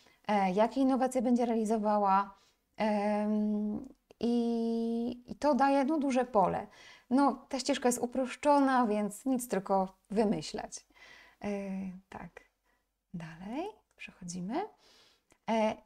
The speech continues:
innowacja rządzi się swoimi takimi zasadami. E, jest to działanie, które,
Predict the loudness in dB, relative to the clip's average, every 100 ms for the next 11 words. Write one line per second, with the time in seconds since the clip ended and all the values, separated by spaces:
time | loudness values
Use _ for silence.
0 | _ 0 2 4 4 4 4 2 0 -8
1 | -10 -4 0 0 -2 -8 -2 2 2 0
2 | -10 -6 -4 -2 -2 -4 -8 -6 -2 0
3 | -2 -4 -6 -6 -6 -10 -16 _ -20 -20
4 | -20 _ -8 -4 -2 -2 -4 -12 -8 -2
5 | -2 -4 -4 -2 0 -4 -4 -2 0 -2
6 | -4 -6 -6 -10 -6 -4 -2 -4